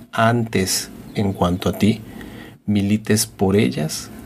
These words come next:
la buena milicia, manteniendo la fe y buena conciencia, desechando la cual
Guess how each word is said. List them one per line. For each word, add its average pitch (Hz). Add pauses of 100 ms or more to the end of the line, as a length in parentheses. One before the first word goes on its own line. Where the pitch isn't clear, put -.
(140)
la 92
buena 92
milicia, 87 (960)
manteniendo 98 (140)
la 101
fe 165 (260)
y 104
buena 117
conciencia, 107 (140)
desechando 110 (420)
la 92
cual 104